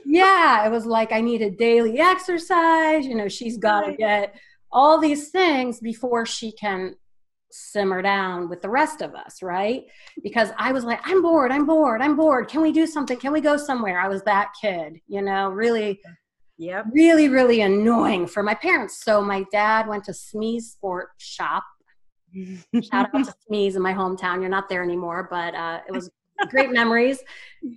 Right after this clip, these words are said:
Speaker 1: That's actually where I took my first live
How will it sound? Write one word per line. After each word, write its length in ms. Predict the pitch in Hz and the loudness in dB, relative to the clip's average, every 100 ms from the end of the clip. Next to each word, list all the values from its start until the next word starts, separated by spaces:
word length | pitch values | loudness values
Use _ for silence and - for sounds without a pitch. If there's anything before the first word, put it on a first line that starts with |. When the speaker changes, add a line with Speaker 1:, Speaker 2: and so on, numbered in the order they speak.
| _ _ - | _ _ -2
Speaker 1:
That's 220 | 233 330 | 2 4
actually 300 | 277 220 214 | 2 0 0
where 100 | 202 | 2
I 80 | 202 | 2
took 360 | 202 240 226 - | 0 -4 -4 -4
my 180 | 196 196 | -2 -2
first 460 | - 226 220 - 202 | -4 -4 -4 -6 -4
live 580 | 190 185 180 185 190 | 0 0 0 -4 -8